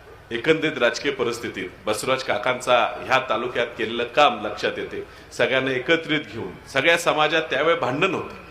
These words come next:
बसवराज काका कुठल्या जातीचे आहेत, ते कुठल्या धर्माचे आहेत, हे न पाहता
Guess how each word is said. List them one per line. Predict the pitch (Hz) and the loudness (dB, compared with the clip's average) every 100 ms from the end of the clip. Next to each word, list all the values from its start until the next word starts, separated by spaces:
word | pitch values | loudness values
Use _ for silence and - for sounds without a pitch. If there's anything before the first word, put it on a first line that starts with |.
| - - - | -20 -20 -2
बसवराज | 113 147 143 - | 2 4 4 4
काका | 135 147 | 0 0
कुठल्या | 135 139 156 | -4 0 2
जातीचे | 135 120 147 135 143 | 4 2 2 0 0
आहेत, | 151 160 | 0 0
ते | |
कुठल्या | 156 147 151 | -4 0 2
धर्माचे | 131 143 170 156 151 | 2 -2 2 2 2
आहेत, | 95 - - - 180 | -2 -4 -12 0 6
हे | |
न | 196 185 | 6 6
पाहता | 135 120 104 85 | 0 -4 -4 -6